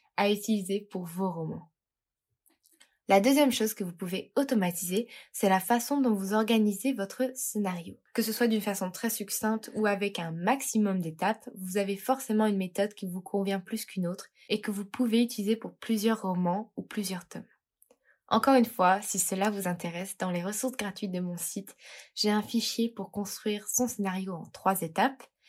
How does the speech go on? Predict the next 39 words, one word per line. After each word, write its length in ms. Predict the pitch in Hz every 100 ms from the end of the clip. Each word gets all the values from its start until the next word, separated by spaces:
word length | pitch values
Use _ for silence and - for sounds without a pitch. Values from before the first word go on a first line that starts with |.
| - _
mais 160 | 202 214
également 400 | 226 202 208 240
un 160 | 185 185
tableau 420 | 220 220 196 220
pour 160 | 220
vous 140 | 196 185
permettre 380 | 196 190 202 190
d'organiser 540 | 196 196 196 190 233
les 100 | 185
chapitres 480 | - 196 196 233 -
de 80 | 190
votre 260 | 185 -
roman, 420 | 196 180 175 202 - _ _ _
ce 100 | -
qui 140 | - 190
peut 100 | 185
être 120 | -
pratique, 520 | 180 175 269 269 - -
notamment 360 | 190 175 170 190
quand 220 | 220 196
on 20 |
fait 140 | 185 196
de 60 |
la 60 | 202
réécriture. 680 | 180 190 - 180 - - - _ _ _ _ _ _ _
Dans 180 | 220 214
un 100 | 226
cadre 320 | 233 269 233
totalement 420 | 196 277 294 277 240
différent, 480 | 202 - 190 185
vous 60 | 254
pouvez 320 | 233 190 196
également 360 | 214 226 220 254
automatiser 680 | 240 202 190 185 196 196 247
certaines 420 | - 214 190 185
parties 360 | 202 - -
de 100 | 262
votre 260 | 202 208 -
manuscrit, 580 | 202 214 202 - -